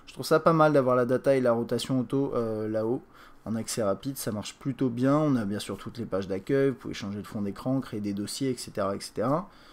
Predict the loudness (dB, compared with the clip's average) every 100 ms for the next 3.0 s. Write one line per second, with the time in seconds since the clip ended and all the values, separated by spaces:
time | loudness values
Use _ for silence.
0 | -20 -20 -20 -18 -10 -10 -8 0 0 0
1 | -2 -4 -2 0 0 -2 -4 -6 -6 -6
2 | -6 -4 0 4 4 4 2 0 0 -2